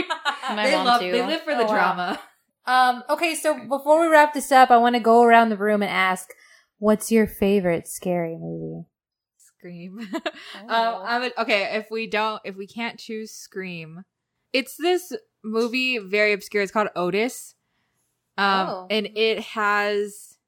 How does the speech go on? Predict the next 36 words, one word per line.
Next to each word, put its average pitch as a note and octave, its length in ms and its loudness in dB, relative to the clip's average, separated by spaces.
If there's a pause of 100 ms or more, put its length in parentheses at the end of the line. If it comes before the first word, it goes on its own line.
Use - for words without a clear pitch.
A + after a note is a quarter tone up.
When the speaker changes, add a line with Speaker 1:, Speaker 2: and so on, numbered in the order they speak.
Speaker 2:
basically, B3 360 -8
it's G#3+ 180 -8
about A3+ 220 -8
this A3+ 100 -10
family F#3+ 400 -10
that F3 300 -10 (360)
their, F3 640 -6 (140)
um, D#3+ 560 -14 (880)
the G#3+ 80 -2
daughter G3 340 -6
gets F#3+ 300 -10
kidnapped, G#3 720 -12 (420)
Speaker 3:
Mm-hmm. A3 220 -20 (340)
Speaker 2:
and F3+ 440 -10
they, F3 360 -8
the F#3 100 -12
family, F#3 500 -8
like, E3 160 -12
it's - 240 -20
the D#3+ 260 -10
son, F#3+ 440 -8
the F#3+ 60 -14
mom, E3+ 240 -10
and E3 120 -14
the E3 40 -14
dad, D3+ 400 -10 (440)
like, D#3+ 200 -14
band D#3+ 300 -8
together C#3+ 560 -14 (420)
to D#3+ 240 -8 (100)
go D#3+ 280 -8
and, E3 140 -16
like, D3 200 -12 (200)
get E3 160 -8
her D3+ 100 -10
back. C3 420 -12